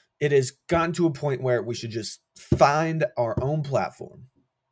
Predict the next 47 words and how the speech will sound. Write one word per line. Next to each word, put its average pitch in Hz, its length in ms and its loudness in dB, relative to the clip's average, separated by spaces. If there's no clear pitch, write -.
Actually, 110 300 -6
I 98 40 -2
don't 95 100 -6
know 95 80 -10
if 98 80 -18
we 107 60 -14
should - 160 -16
do 82 100 -18
that. - 240 -12
But 131 380 4
for 147 80 0
those 185 160 10
of 170 60 0
you 160 80 2
who 151 80 2
don't 135 160 2
know 123 80 2
what 110 100 0
happened, 101 300 -2
actually, 95 400 -4
I - 20 -6
should 104 160 -12
maybe 104 180 -8
explain 98 440 -8
that. 98 240 -8
So 123 320 4
on 113 160 -2
Tuesday, 147 540 2
we 123 140 -2
got 123 200 4
into 123 220 2
it 120 180 0
with 107 180 -8
this 113 220 -8
fucking 110 380 -2
loser, 107 500 -6
and 113 340 -4
he 131 140 -4
didn't 135 100 -2
know 135 120 0
the 131 80 2
difference 127 420 -4
between 120 500 -8
"you 120 300 -2
are" 120 500 4
and 110 160 -10
"your," 131 480 0